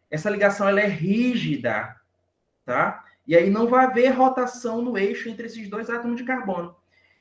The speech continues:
Então, eu falo assim, olha, se eu tenho essa bolinha azul, que é um átomo, tá? Igual esse outro que tá ligado, esse outro átomo de carbono também, esse azulzinho aqui,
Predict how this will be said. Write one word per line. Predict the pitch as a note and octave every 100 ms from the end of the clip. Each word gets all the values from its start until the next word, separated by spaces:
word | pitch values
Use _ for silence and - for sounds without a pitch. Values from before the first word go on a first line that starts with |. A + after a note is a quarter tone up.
| _
Então, | E3 A3 A#3
eu | A#3+
falo | B3 A#3+
assim, | C4+ - G#3 F3+
olha, | C3+ A#2+ A2+ _ _ _ _
se | - - C4
eu | C#4 D4+
tenho | - G3+ E3 C#3 B2 - _ _
essa | F3 F#3+
bolinha | F#3+ G3 F3+ A3+ A3+
azul, | A3 - D3
que | - E3+
é | F3
um | F3+ D#3
átomo, | E3 F3 - C3+ B2 A2+ - _ _ _ _
tá? | A#2 C3 F#3+ - -
Igual | E3+ D3 F3+ G3+
esse | G3 F#3+ F3
outro | F3+ G3 E3
que | D#3
tá | D#3
ligado, | D3 C#3+ C#3+
esse | C#3+ E3
outro | E3+ F3+
átomo | F3 D#3
de | D3
carbono | D3 C#3 C#3+
também, | C#3 B2+ B2+ B2+ -
esse | C#3 -
azulzinho | C3 C3+ A#2+ C#3+ C#3+
aqui, | A#2 - D3 F#3+ E3+ -